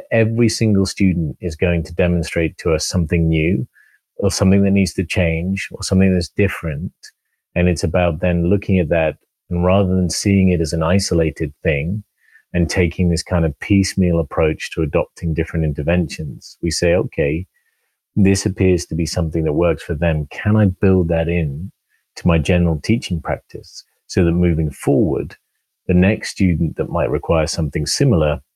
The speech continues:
is not encountering a barrier?" So for them, there is no additional need. It's already catered for. I've already got that ramp in place because a previous student pointed out to me,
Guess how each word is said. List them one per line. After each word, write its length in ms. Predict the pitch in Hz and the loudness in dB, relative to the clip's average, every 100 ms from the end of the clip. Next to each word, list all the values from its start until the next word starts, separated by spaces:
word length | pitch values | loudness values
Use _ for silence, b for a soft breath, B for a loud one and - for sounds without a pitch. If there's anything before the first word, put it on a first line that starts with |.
| _ | _
is 180 | 95 82 | -6 -2
not 280 | 90 87 85 | 0 2 2
encountering 580 | 80 85 82 76 78 76 | 0 -2 -2 -4 -6 -4
a 40 | |
barrier?" 500 | 69 71 67 71 - _ _ _ _ _ _ | -4 -2 -2 -6 -10 _ _ _ _ _ _
So 180 | - 85 | -2 0
for 140 | - | 0
them, 600 | 80 76 98 87 80 78 78 _ _ | -2 2 2 2 0 -6 -10 _ _
there 220 | - 82 82 | 0 2 4
is 260 | 92 87 | 2 0
no 200 | 80 76 | -4 -4
additional 480 | 73 73 - 71 67 | -6 -8 -10 -8 -10
need. 440 | 69 67 65 - _ _ _ _ | -8 -12 -14 -18 _ _ _ _
It's 180 | 90 82 | -8 -2
already 480 | 82 78 82 73 73 | 0 2 2 0 -4
catered 460 | - 76 69 73 - | -4 -6 -4 -8 -6
for. 320 | 69 64 - - | -4 -4 -8 -10
I've 140 | 85 | -2
already 380 | 82 80 82 80 | 0 2 2 0
got 240 | 82 80 | 0 -2
that 200 | - 76 | 0 -4
ramp 300 | - 78 73 | -2 -6 -6
in 140 | 69 69 | -8 -4
place 400 | 80 71 73 - - | -2 0 -2 -8 -8
because 220 | - 78 | -4 -2
a 40 | |
previous 460 | 69 87 78 71 - | 0 0 2 0 -4
student 500 | - - 147 131 - | -2 -2 0 -4 -4
pointed 380 | - 85 107 78 | 0 0 2 0
out 220 | 76 - | -2 -6
to 120 | - | -6
me, 160 | 71 | -6